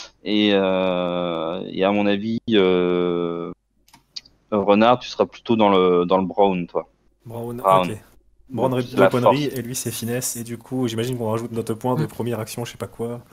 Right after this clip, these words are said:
Speaker 3: Et on met
Speaker 1: Voilà.
Speaker 3: notre, euh, extra die, euh, machin.
Speaker 2: Extra dice, ouais.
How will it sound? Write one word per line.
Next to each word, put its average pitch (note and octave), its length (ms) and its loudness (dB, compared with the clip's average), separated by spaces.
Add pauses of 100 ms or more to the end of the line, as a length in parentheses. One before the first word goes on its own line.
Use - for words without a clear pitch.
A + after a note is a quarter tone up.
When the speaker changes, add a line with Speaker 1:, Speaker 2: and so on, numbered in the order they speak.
(180)
Speaker 3:
Et F3 80 0
on E3+ 60 0
met F3+ 180 2
Speaker 1:
Voilà. - 400 4
Speaker 3:
notre, D3+ 140 -2
euh, D3+ 40 0
extra D#3+ 300 0
die, D#3 300 4
euh, C#3 120 2
machin. C3+ 220 0
Speaker 2:
Extra A2 240 -8
dice, - 600 -8
ouais. G2 160 -14